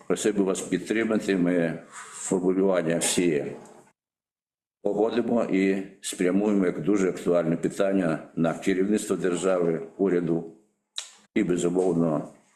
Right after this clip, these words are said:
Верховну Раду України для співпраці, бо це питання має в тому числі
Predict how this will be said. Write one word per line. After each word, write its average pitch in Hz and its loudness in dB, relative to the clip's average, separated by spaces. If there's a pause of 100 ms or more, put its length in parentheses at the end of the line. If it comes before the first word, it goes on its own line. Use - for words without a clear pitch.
(180)
Верховну 90 0
Раду 85 0
України 92 0
для 85 0
співпраці, - -2
бо 82 0
це - -2
питання 95 -2
має 87 2
в 87 -4
тому 98 2
числі 92 -2